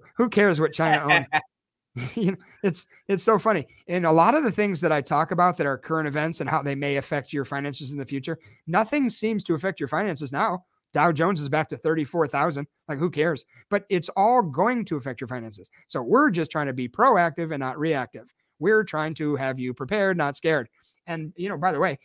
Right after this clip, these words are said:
Speaker 1: usually when we're able to help people, i-, if we make them more defensive, we better their situation anyway. If we help you with an ultra short-term insurance product,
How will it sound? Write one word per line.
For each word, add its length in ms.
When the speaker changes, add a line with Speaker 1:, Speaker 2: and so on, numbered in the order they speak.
Speaker 1:
usually 480
when 180
we're 180
able 220
to 80
help 220
people, 400
i-, 100
if 220
we 160
make 240
them 140
more 220
defensive, 580
we 160
better 340
their 120
situation 680
anyway. 600
If 140
we 120
help 240
you 100
with 140
an 160
ultra 380
short-term 800
insurance 560
product, 480